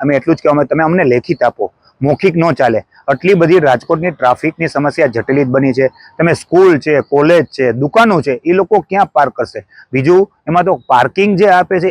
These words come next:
એમાં પણ પૈસા લેવામાં આવે છે, એમાં પણ મોટો ભ્રષ્ટાચાર છે. ખરેખર લોકોને બ્રિજને નીચે લોકોને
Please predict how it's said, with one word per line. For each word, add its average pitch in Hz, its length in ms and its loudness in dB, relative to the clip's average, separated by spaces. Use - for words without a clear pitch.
એમાં 202 280 0
પણ 285 160 2
પૈસા 233 300 2
લેવામાં 147 320 2
આવે 110 100 -4
છે, - 80 -20
એમાં 233 180 2
પણ 285 140 4
મોટો 247 220 2
ભ્રષ્ટાચાર 143 440 -2
છે. 104 120 -20
ખરેખર 147 440 0
લોકોને 147 500 -2
બ્રિજને 127 440 -2
નીચે 131 300 -2
લોકોને 139 460 0